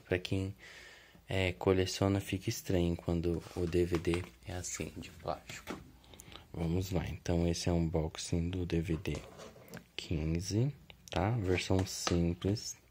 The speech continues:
vem só o site e o, e o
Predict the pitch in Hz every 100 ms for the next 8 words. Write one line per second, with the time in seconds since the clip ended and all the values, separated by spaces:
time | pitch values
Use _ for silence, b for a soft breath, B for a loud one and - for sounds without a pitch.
0 | _ - - - 92 87 85 - 82 85
1 | - 80 85 - 87 87 92 - 123 107
2 | 85 87 82 82